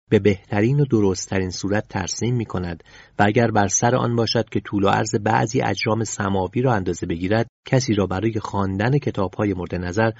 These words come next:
به خدمت می‌گیرد و به خواندن جداول و اعداد لازم وامی دارد و آنها را با مدادهای مومی خود بر روی لوح درج می‌کند و آنگاه با سرانگشتان خویش درجه‌ها، دقیقه‌ها و ثانیه‌ها و دیگر محاسبات را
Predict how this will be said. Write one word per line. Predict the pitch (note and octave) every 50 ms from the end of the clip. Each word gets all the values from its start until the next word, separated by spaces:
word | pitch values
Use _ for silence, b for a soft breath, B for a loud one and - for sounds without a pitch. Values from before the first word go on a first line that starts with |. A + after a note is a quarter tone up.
| B B B B B
به | - G#2
خدمت | - - G2 - - G2 G#2+ A#2+ - C#3+
می‌گیرد | C3 B2+ B2+ B2+ C3 C3 C3 B B B B -
و | A2+
به | A#2+ C3+
خواندن | C3 C3+ C3+ C3+ C#3+ D#3 D3 C#3 A2
جداول | G#2 G#2+ G2+ G2+ G#2 G2 F#2+ F#2+ A2 B2 B2+
و | A#2
اعداد | G2+ F#2 F2+ E2+ - G2 G#2 A2 G#2+
لازم | G2+ F#2 E2+ E2 D#2+ - F#2 F#2 F#2
وامی | F2+ F2 F2+ F#2 F2+ E2 D#2 D2+
دارد | D2+ D#2+ D#2 D2+ D#2 D2+ B B B B B B _ -
و |
آنها | F#2+ F#2 F2+ F#2 A#2 A2+
را | A2 G2+
با | G2+ F#2+
مدادهای | G2 G2 F#2+ F2 G2 F#2 F#2 - - B2 A#2 A2+
مومی | G#2 G2+ G2 F#2+ F#2+ G#2+ A#2 A#2
خود | - - G#2 G2 G2 b b b b b -
بر | G2+ G2 F#2
روی | F#2+ G2 G2+ G2
لوح | F#2 F#2 F#2+ F#2+ F#2 - - -
درج | G2 F#2+ F#2+ G#2 G#2+ -
می‌کند | B2 A#2+ B2+ - C3 C3 C3+ C3 C3 b b b b b -
و | A#2
آنگاه | A#2 A#2 A2+ B2+ C3 B2+
با | - C3
سرانگشتان | B2 - - A#2 A2+ A2 A2 A2 A2+ A2 G#2 - - B2+ C3 B2+ A#2+
خویش | A2 - - G2+ F#2+ -
درجه‌ها، | - - G#2+ G#2+ A2 G2+ F#2 - G2+ F#2 - G#2+ G#2+ A2
دقیقه‌ها | G#2+ A2 G#2+ G2+ F#2+ - G#2+ G2+ G2+ G2+ G2 F#2+ G#2+ A2 A2
و | A2 G#2+
ثانیه‌ها | - - - G#2+ G#2 G#2 G2+ G#2 G#2 G2+ G2 A2+ B2 B2
و | B2+
دیگر | A2+ G#2 G2+ G2+ F#2+
محاسبات | F#2+ F#2+ F#2 F2+ F#2 F2+ - - F#2+ G2+ G2 F#2 - -
را | G2 F2+